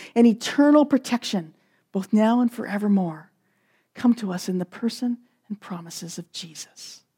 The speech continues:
For instance, Jesus is our good shepherd who loves us deeply and who willingly laid down his life for his sheep.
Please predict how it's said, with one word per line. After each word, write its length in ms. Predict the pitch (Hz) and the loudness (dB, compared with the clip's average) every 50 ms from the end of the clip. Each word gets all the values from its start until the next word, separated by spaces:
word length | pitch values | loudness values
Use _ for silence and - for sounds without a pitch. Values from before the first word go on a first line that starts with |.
| _ _ _ _ _ _ _ _ _ _ _ _ _ _ _ _ _ _ _ _ _ _ _ _ _ _ _ _ _ _ _ _ | _ _ _ _ _ _ _ _ _ _ _ _ _ _ _ _ _ _ _ _ _ _ _ _ _ _ _ _ _ _ _ _
For 140 | - 226 254 | 0 4 4
instance, 340 | 254 247 - 226 220 - - | 4 4 2 0 0 0 -2
Jesus 540 | - - 233 277 294 240 208 190 180 - | -2 4 6 6 6 6 4 0 -2 -2
is 120 | 202 196 214 | -2 0 0
our 120 | 214 214 | 2 2
good 200 | 202 220 233 220 | 2 2 0 0
shepherd 480 | - - - 277 277 277 - 180 180 190 | 0 0 0 0 0 0 -2 -6 -4 -4
who 120 | 202 208 | -4 -4
loves 280 | 202 214 214 220 196 - | 0 0 0 0 0 -2
us 140 | 196 190 - | -6 -8 -6
deeply 480 | - 247 254 247 - - 165 156 _ _ _ _ _ _ _ - - | -4 -4 -4 -4 -4 -8 -16 -16 _ _ _ _ _ _ _ -8 0
and 100 | - 226 | 4 6
who 80 | 262 269 | 8 8
willingly 640 | 254 233 277 302 311 294 269 233 214 202 208 202 208 | 8 8 6 8 8 8 8 6 6 6 4 4 6
laid 360 | 208 226 233 233 220 202 196 | 6 6 6 6 4 2 0
down 200 | 214 190 185 190 | -2 -2 -2 -2
his 240 | 196 185 185 - - | -2 -4 -4 -4 -4
life 220 | 226 220 185 170 | -4 -4 -4 -6
for 200 | - - - 185 | -12 -12 -10 -10
his 100 | 180 180 | -10 -10
sheep. 340 | - - - 240 208 165 | -10 -10 -8 -8 -8 -8